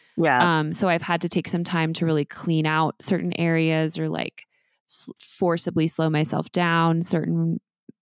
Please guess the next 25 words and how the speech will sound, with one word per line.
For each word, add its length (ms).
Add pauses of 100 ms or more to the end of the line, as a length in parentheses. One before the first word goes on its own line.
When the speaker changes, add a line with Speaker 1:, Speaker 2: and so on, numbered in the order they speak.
(240)
Speaker 2:
projects 580
that 120
I 80
wanna 220
do. 640
Um, 360 (520)
I, 160 (200)
I, 160
it's 180
almost 340
like, 320 (120)
sometimes 400
it 40
almost 240
feels 160
like 140
mania 720
where 160
I'm 160
like, 480 (460)
"Oh, 100
I 60
have 100 (100)
all 280
this 460